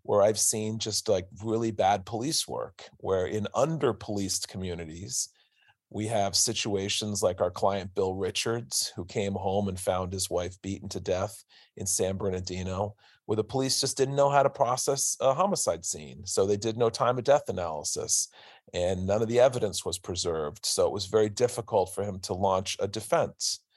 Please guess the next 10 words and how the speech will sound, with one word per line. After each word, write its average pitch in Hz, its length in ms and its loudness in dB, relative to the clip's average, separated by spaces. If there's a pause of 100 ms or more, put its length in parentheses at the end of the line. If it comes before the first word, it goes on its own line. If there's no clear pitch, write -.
(500)
And 113 160 0
yet 127 240 4
we 127 80 -2
see 127 400 0
the 113 140 -2
opposite - 580 2
problem 107 480 2
happening 117 640 -2
in 120 220 -2
urban 101 520 4